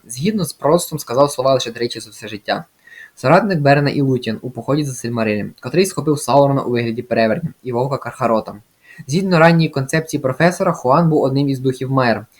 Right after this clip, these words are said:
як і інші тварини, що володіють розумом. У Квенте Сильмариліон, Манве з Волі і Лувотера говорив Яванні, що деякі Майер зберуться і вселяться в Кельвар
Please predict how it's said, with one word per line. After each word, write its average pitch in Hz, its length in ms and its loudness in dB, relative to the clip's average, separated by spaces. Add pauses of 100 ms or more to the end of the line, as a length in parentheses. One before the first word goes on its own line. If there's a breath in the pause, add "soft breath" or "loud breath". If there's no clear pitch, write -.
(160 soft breath)
як 123 160 -4
і - 20 0
інші 175 220 2
тварини, 139 380 2
що 117 160 -4
володіють 131 340 0
розумом. 113 400 -2 (420 soft breath)
У 143 60 -6
Квенте 190 300 2
Сильмариліон, 170 600 2
Манве 160 340 4
з 139 100 -6
Волі 143 240 4
і 147 120 0
Лувотера 170 380 2
говорив 139 380 2
Яванні, 127 520 0
що - 180 -10
деякі 170 320 0
Майер 156 260 2
зберуться 139 420 -2
і 135 60 -2
вселяться 131 380 -2
в - 80 -8
Кельвар 123 460 -2